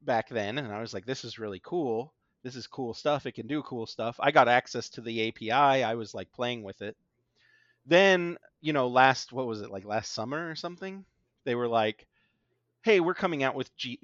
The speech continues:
Chat G P T." Now, what that was, was the, the model released, that was released in twenty nineteen, but packaged as a chatbot for g-, the general public to use without an A P I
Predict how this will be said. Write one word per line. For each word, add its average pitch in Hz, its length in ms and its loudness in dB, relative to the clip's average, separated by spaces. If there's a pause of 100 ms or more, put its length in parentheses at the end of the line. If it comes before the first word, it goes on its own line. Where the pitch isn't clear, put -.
Chat 233 420 2
G 117 200 -10
P 95 160 -16
T." - 300 -14 (420)
Now, 139 120 2
what 143 180 4
that 151 180 10
was, 143 420 6
was 131 240 0
the, 117 140 -10 (180)
the 135 100 -6
model 147 380 8
released, 135 460 -4
that 131 120 6
was 123 140 -4
released 127 400 -4
in 120 100 -8
twenty 127 280 -8
nineteen, 110 640 -10 (960)
but 156 320 6 (540)
packaged 147 800 4 (200)
as 147 280 8
a 123 60 0
chatbot 135 640 4 (160)
for 135 480 0
g-, 120 220 -8
the 127 140 -6
general 131 340 0
public 127 380 0
to 123 100 -18
use 113 240 -10
without 120 400 0
an 107 100 -10
A 107 120 -8
P - 180 -8
I 101 360 0